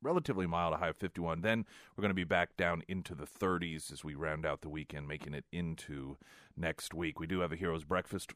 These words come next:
Friday. That would be tomorrow as we broadcast live Friday Road Show from none other than Scramblers. So thank you to Scramblers, Serenity Honors, Delta Roofing, and Air Services Heating, Cooling, Plumbing, and Electrical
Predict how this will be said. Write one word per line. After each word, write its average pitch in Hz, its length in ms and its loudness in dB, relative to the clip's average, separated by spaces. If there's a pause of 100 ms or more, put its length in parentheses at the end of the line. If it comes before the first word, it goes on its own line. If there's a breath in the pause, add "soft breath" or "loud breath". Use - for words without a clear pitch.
(100)
Friday. 78 340 4
That 87 140 2
would 117 140 -4
be 120 300 -2
tomorrow 131 960 2
as 76 100 -6
we 73 80 -4
broadcast 85 560 2
live 147 300 12
Friday 202 240 8
Road 233 340 8
Show 110 640 12 (600 soft breath)
from 87 160 0
none 110 340 6
other 113 180 4
than 113 220 -2
Scramblers. 67 840 0
So - 220 -6
thank 85 340 -4
you 87 140 -2
to 127 260 2
Scramblers, 69 800 -2
Serenity 107 500 2
Honors, 71 480 -4
Delta 139 400 4
Roofing, 69 560 -8 (260 soft breath)
and 78 120 -2
Air 92 160 4
Services 87 540 0
Heating, 98 340 0
Cooling, 90 340 0
Plumbing, 101 420 0
and 123 120 2
Electrical 131 580 4